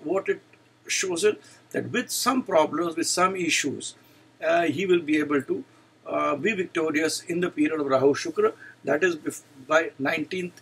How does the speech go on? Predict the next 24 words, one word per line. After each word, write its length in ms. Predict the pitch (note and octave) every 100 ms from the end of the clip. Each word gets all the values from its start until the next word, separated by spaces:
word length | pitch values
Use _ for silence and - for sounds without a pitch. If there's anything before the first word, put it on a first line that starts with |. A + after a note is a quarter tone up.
| -
April 380 | C#3+ - D#3 D#3 - - _ _ _ _ -
two 140 | G3
thousand 460 | F#3+ E3+ C#3+ F3 F3+ - _ _ _ _ _ _ _ _ _ _ _ _ _
eighteen. 360 | B2+ D3 C#3 A2 _ _ -
Then 240 | A#2 G3
again 320 | F3+ D3+ G3 F#3
would 220 | E3+ -
come 200 | D#3+ E3+
the 80 | E3+
period 280 | D#3+ D#3+
of 120 | D3 B2
Rahu 300 | A#2+ C3+ D3
Surya. 480 | - G3 G3 G3+ - - - -
Rahu 360 | - C#3+ F#3+
Surya 380 | G3 G#3+ G#3 G3+ -
again 420 | C3 G3+ E3 A2 - - - -
would 280 | C3 F3+ F3+ - C3
be 160 | D3+
more 460 | D3 D3 F#3+ G#3 - - D3
where 380 | C3+ D#3+ F3+ - _ _ _ _ _ _ _ -
the 120 | C#3+
depositor 640 | C3 C3+ D3 D3 F#3+ A#3+ A#3+
of 60 |
Rahu, 460 | G3+ D#3 C#3+ C3+